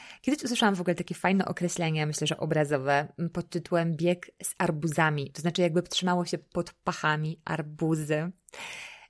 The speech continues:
Em, i generalnie ani arbuzy, ani nawet, nie wiem, nawet jabłka, wielkie jabłka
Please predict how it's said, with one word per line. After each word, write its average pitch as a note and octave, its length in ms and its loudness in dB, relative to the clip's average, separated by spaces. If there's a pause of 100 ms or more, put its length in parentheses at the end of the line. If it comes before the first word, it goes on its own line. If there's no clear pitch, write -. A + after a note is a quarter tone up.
(120)
Em, F3+ 400 4 (180)
i F3+ 100 -2
generalnie G3+ 540 6
ani A#3 260 6
arbuzy, E3+ 680 2 (160)
ani F#3 200 4
nawet, E3+ 540 2 (420)
nie D3 160 -2
wiem, C#3 200 -6
nawet E3 340 -2
jabłka, F3 460 2
wielkie F3 340 0
jabłka D3 560 -2